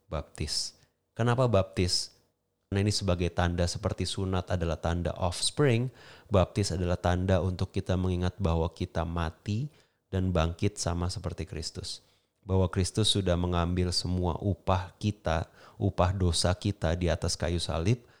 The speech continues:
dan sudah menjalani baptisan dalam bentuk curse and judgment. Semua kutuk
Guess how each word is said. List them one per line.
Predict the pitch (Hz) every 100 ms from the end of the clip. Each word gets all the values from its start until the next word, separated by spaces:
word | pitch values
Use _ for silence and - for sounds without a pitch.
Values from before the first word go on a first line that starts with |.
| - - -
dan | 95
sudah | 87 92 90
menjalani | 90 90 87 90 87
baptisan | 85 - 113 107 98 101
dalam | 87 85
bentuk | 87 82 98 _
curse | - 117 113 - - - - 92
and | 92
judgment. | 87 90 - 104 98 147 - _ _ _ _ -
Semua | - 98 95 90
kutuk | - 135 - 117 -